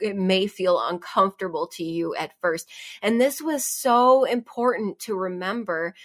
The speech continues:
Rafi had to remind me of it. I've had to remind friends and fellow creatives of it. Uh, listen,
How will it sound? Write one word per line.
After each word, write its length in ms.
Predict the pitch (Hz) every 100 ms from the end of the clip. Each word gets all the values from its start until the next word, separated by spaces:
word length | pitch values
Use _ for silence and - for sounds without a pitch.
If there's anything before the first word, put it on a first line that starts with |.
| - -
Rafi 280 | 202 247 302
had 120 | 294
to 80 | 233
remind 400 | 220 196 180 175
me 180 | 202 330
of 100 | 330
it. 160 | 330 320 - - -
I've 260 | 277 311 294
had 220 | 285 247
to 100 | 233
remind 520 | 202 196 175 170 170
friends 540 | - 233 285 302 294 - _ -
and 160 | 196
fellow 280 | 190 240 240
creatives 500 | 220 214 196 240 254
of 140 | 277 277
it. 160 | 302 262 _ _ _ _ _ -
Uh, 320 | 233 208 175 - _ _ _ -
listen, 500 | 277 294 269 208